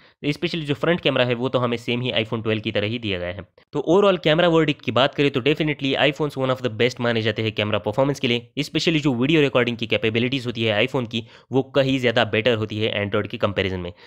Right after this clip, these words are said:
तो definitely overall अगर आप एक अच्छा कैमरा वाला फ़ोन ढूंढ रहे हो एटी थाउजेंड के आसपास,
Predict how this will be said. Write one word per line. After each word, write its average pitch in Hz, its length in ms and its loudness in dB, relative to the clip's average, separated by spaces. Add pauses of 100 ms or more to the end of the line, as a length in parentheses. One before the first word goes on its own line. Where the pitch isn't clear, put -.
(140)
तो 120 60 -6
definitely 160 460 0
overall 156 380 4
अगर 135 180 2
आप 127 160 -2
एक 117 180 -2
अच्छा 127 240 -2
कैमरा 127 280 2
वाला 117 180 2
फ़ोन 104 320 -4
ढूंढ 139 220 2
रहे 123 120 2
हो 117 220 -4
एटी 151 220 0
थाउजेंड 110 300 -2
के 101 80 -4
आसपास, 110 340 -2